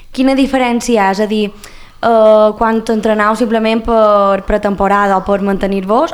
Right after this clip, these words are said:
o quan hi ha un campionat? Quin, què, què canviau? Com se modifiquen aquests entrenaments?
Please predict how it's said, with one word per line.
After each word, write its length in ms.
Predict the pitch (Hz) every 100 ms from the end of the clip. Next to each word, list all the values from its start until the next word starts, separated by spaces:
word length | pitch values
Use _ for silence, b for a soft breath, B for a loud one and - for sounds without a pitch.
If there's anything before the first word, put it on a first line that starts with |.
| -
o 120 | 208
quan 220 | 190 190 180
hi 100 | 180
ha 160 | 175
un 380 | 190 226 226 208
campionat? 720 | 202 180 185 180 196 180 - - -
Quin, 420 | 226 220 220 220 220 B -
què, 200 | 254 240
què 140 | - 254
canviau? 560 | 269 269 262 202 185 180 -
Com 160 | 220 214
se 100 | 240
modifiquen 600 | 233 233 220 214 190 190
aquests 220 | 190 190
entrenaments? 760 | 196 196 190 190 175 170 -